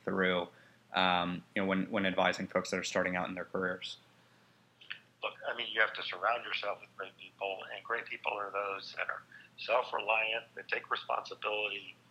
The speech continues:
Speaker 2: that are not victims in life, that don't blame what happens on someone else, that accept it, that it's through their actions, even when it's not entirely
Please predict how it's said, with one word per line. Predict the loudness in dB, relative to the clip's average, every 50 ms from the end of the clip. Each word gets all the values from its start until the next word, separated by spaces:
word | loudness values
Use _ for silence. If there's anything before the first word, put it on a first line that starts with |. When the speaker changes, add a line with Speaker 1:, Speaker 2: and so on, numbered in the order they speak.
| -20 _ _ _ _ 2
Speaker 2:
that | 4 4 4
are | 2 0 4
not | 6 6 6 6 4 2 0
victims | 0 2 0 0 0 0 -2 -4 -6
in | -6 -2
life, | 0 0 2 2 0 -2 -4 -8
that | -4
don't | -2 -2 -2 -2 -6
blame | -6 -4 -2 -2 -2 -2 -2 0
what | 4 6
happens | 6 6 4 2 -4 -10 -10 -10
on | -8
someone | -4 -4 -4 -4 -2 0 0
else, | 0 0 -2 -4 -10
that | -14 -14 -14
accept | -14 -6 2 4 4 4 4 0 -6
it, | -4 2
that | 2 2 2 2 -2 -14 -20 -20 -20 -20 -20 _ -16
it's | -14 -10 -6
through | -4 -2 0
their | 2 4 6 8
actions, | 8 8 6 4 0 -2 -2
even | -4 -4 -4 -4
when | -4 -4 -2
it's | 0
not | 2 2 2 2
entirely | 4 6 6 6 6 4 0